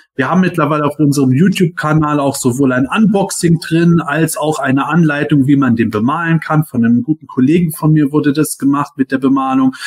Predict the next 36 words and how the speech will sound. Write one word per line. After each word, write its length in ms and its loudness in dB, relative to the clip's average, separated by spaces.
Und 220 0
der 140 0
freut 420 -2
sich 220 0
jetzt 320 -2
auch 160 -2
schon 240 0
drauf, 220 -4
denn 200 0
Skeletor 800 -4
auf 180 -2
Panther 640 0
ist 260 -6
vorbestellbar 840 -2
und 180 -2
wird 180 0
im 80 0
November 500 0
ausgeliefert. 880 -2
Da 240 -2
werde 200 2
ich 120 0
meine 280 2
Exemplar 520 -2
ihm 180 2
auch 240 -4
wieder 240 2
zum 220 0
Bemalen 500 0
geben. 300 2
Ich 140 -4
bin 140 2
sehr 200 0
gespannt. 500 -2
Ich 120 -6
versuche 280 0